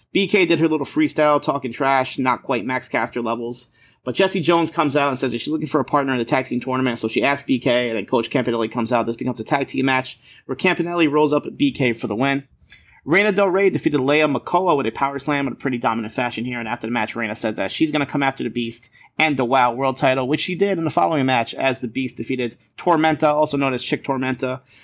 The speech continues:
uh, luchador from, uh, Triple A. And the Beast wins by disqualification here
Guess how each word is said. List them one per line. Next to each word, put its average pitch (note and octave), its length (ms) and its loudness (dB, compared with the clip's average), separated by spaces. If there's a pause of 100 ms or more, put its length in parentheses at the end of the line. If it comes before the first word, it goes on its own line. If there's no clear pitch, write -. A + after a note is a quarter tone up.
(200)
uh, A2+ 380 2
luchador C#3+ 600 2
from, A#2+ 360 -2 (180)
uh, A2 160 2
Triple C#3 360 -2
A. C#3 260 0 (320)
And B2+ 360 0
the C#3 80 2
Beast F3 240 2
wins F3+ 140 2
by F3 80 0
disqualification E3+ 720 2
here B2+ 320 -2